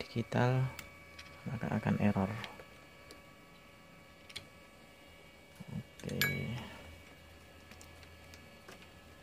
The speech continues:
Kita solder dulu. Kita siapkan untuk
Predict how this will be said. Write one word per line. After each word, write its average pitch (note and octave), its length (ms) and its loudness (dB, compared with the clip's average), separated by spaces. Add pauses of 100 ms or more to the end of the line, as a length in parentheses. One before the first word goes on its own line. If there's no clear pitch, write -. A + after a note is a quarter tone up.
(1700)
Kita - 240 -4 (140)
solder A2 400 0 (100)
dulu. A#2 300 0 (960)
Kita - 240 -10
siapkan - 500 -2 (280)
untuk A2 120 0